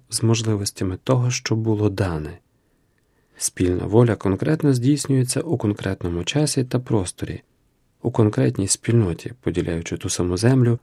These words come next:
пропонуючи спільні цілі, творячи власний спосіб бути людяними, розвивати різноманітні зв'язки у контексті спільного досвіду, переваг, рішень та подій.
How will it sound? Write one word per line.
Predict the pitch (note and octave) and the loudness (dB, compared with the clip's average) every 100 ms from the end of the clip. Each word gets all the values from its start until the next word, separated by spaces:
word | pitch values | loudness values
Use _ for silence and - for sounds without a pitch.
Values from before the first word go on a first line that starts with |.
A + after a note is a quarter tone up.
| _ | _
пропонуючи | A#2 A#2+ C#3+ E3+ D#3 - C#3+ - | -2 2 4 4 4 2 -2 -2
спільні | - - A#2 G2+ F#2 | -6 -2 0 2 -2
цілі, | - G2 E2+ D#2+ - _ _ _ | -4 -2 -2 -4 -10 _ _ _
творячи | G2+ G2+ G2 - G2 C2 - | 2 2 2 0 -2 -2 -4
власний | A2 B2 A2+ G2+ G2+ | 2 2 2 -2 -2
спосіб | - A#2+ A2 A2 G#2 | -2 0 0 0 0
бути | G#2 A#2+ B2 G#2+ - - | 2 2 2 -2 -2 -6
людяними, | A2+ A#2+ A2+ F#2 E2 D#2+ D2+ - _ _ _ _ | 0 4 4 2 -2 -4 -8 -12 _ _ _ _
розвивати | G2 F#2+ F#2+ F#2+ F#2 F#2+ | 0 2 0 0 -2 0
різноманітні | F#2 G2 F#2+ F#2 F2+ F#2+ F2+ | 0 0 0 0 0 -2 -4
зв'язки | F2+ E2+ - C3 | -2 -2 0 2
у | B2+ | 2
контексті | B2+ G#2 G2+ G#2+ - - G2+ - | 2 -2 0 -4 -6 -2 -2 -2
спільного | - - - G#2+ G#2 G#2+ | -6 -6 0 2 2 0
досвіду, | A2 A#2 G#2+ - E2 - - | 2 2 0 0 -4 -4 -8
переваг, | - F2+ F2 A2+ A#2+ | -4 -2 0 0 0
рішень | - A2+ - G2 | 0 0 0 -6
та | - | -4
подій. | G#2 A#2+ G#2 F2+ E2 | 0 0 0 -4 -6